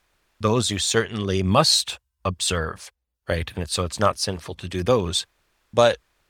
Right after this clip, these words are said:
things that are neither commanded nor forbidden, these sort of human ceremonies, could go either way. They can be sinful and they can also be beneficial. So the phrase that the confession uses to describe these types of ceremonies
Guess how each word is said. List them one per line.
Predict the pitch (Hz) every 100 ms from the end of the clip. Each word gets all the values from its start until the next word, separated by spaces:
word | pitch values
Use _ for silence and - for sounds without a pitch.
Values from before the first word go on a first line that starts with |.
| _ -
things | 160 165 -
that | 139
are | 131
neither | 123 139 127 120
commanded | 110 110 120 127 120 117 120 -
nor | 107 135 147
forbidden, | 131 120 120 90 90 113 _ _ _ _ _
these | - 101
sort | - 110 104
of | -
human | - 147 110 98
ceremonies, | - 92 90 90 90 90 - - _ _ _ _
could | - 143 135
go | 123
either | 120 117 104
way. | 104 98 85 - - _ _ _ _ -
They | 90
can | 127 120
be | 110
sinful | - 107 101 104 101 98
and | 98 98 95
they | 95
can | - 95 92
also | 92 90 - 92
be | 90 90 90 - _ _
beneficial. | 98 95 87 117 104 82 - _ _ _ _ _ _
So | - 127 117 110 - _ _ -
the | 113
phrase | - 165 160 -
that | 120 -
the | 107 101
confession | - 104 123 117 104 101
uses | 107 107 - 101 -
to | -
describe | 101 - - 104 107 101 90
these | 95 95 -
types | - 95 - -
of | 90
ceremonies | - 107 107 104 98 95 -